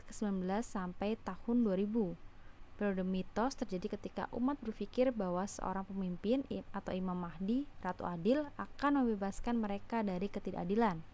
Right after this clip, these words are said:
Periode, periode ideologi terjadi ketika umat menganggap bahwa ideologi politik akan membawa mereka kepada kemenangan. Periode ilmu dicapai ketika umat percaya bahwa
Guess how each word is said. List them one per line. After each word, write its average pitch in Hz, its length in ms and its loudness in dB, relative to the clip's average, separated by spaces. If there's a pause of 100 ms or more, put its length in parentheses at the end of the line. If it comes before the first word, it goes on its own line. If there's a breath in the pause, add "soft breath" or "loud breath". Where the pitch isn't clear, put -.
(680 loud breath)
Periode, 196 320 2 (320)
periode 269 400 6
ideologi 220 560 4
terjadi 208 640 0
ketika - 560 -4
umat 262 320 2
menganggap 220 560 0
bahwa 190 240 2
ideologi 196 560 0
politik 202 480 -2
akan 214 400 0
membawa 196 320 2
mereka 208 400 -2
kepada 196 400 -2
kemenangan. 185 560 -2 (720 loud breath)
Periode 202 320 2
ilmu 202 320 4
dicapai 214 400 0
ketika 220 400 -4
umat 240 240 0
percaya 220 480 0
bahwa 190 240 2